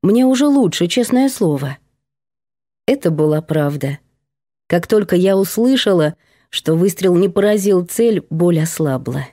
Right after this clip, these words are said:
"Какой отвратительный человек!" вырвалось у меня. Но чем ему досадила лисица? В том-то и дело, что ничем. Мансурову взбрело в голову, что она бешеная.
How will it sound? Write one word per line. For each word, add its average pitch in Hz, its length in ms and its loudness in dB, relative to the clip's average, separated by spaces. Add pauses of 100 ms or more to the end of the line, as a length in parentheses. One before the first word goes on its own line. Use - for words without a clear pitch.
(1040)
"Какой 208 360 0
отвратительный 220 760 0
человек!" 226 760 0 (480)
вырвалось 170 560 2
у 202 60 2
меня. 180 480 0 (760)
Но 156 160 2
чем 196 240 0
ему 220 240 2
досадила 208 520 0
лисица? 165 760 -2 (640)
В - 60 -20
том-то 220 360 0
и 220 160 2
дело, 208 360 2
что 190 180 -2
ничем. 196 580 0 (540)
Мансурову 220 600 2
взбрело 214 500 0
в 190 120 -4
голову, 226 440 2
что 180 200 -2
она 196 220 2
бешеная. 156 720 -2